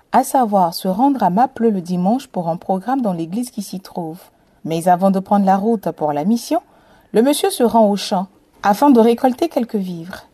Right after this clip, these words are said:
En allant, il prend soin d'emporter avec lui sa petite sacoche dans laquelle il range son smartphone et un autre téléphone plus petit.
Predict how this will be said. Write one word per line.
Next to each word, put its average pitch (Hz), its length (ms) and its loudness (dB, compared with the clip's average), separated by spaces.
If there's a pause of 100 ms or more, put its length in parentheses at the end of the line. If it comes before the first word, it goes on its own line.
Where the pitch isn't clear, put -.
(340)
En 202 220 4
allant, 247 240 2 (340)
il 233 160 0
prend 311 220 2
soin 285 200 0
d'emporter 233 500 2
avec 220 300 2
lui 302 300 2
sa 254 160 0
petite 254 320 -6
sacoche 233 400 -2
dans 190 120 0
laquelle 190 360 -2
il 190 160 -2
range 190 400 0
son 262 220 -6
smartphone 196 760 -2 (540)
et 202 160 4
un 202 100 2
autre 269 200 -2
téléphone 226 480 0
plus 247 120 -8
petit. 202 540 -8